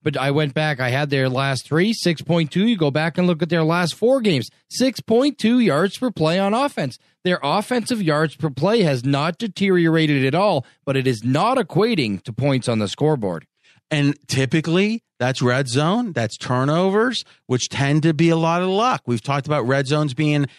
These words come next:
Speaker 2: seventy-five percent luck. So think about that, and Fez is jumping in here, is if you have your full field stats, and there's a big disparity to the red zone stats, typically in the long run,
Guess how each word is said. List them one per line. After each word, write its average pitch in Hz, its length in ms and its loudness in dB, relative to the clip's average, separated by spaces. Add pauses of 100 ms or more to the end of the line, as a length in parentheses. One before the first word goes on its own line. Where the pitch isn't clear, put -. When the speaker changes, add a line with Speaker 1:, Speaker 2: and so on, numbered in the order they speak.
(120)
Speaker 2:
seventy-five 147 600 0
percent 139 380 -2
luck. 156 260 0 (220)
So 139 160 -2
think 175 240 -2
about 147 280 0
that, 143 280 0
and 123 160 -6
Fez 139 240 0
is 123 80 -2
jumping 135 340 -2
in 190 120 2
here, 131 320 2 (280)
is 135 300 2 (220)
if 156 240 0
you 202 120 6
have 165 300 2
your 135 140 2
full 175 800 2 (160)
field 156 720 2 (100)
stats, - 760 -4 (400)
and 127 100 0
there's 127 160 2
a 123 60 0
big 143 220 0
disparity 151 580 0
to 143 100 2
the 131 120 2
red 147 200 2
zone 143 260 0
stats, 113 260 -4 (100)
typically 170 480 0
in 196 60 4
the 196 80 4
long 202 420 2
run, 120 340 0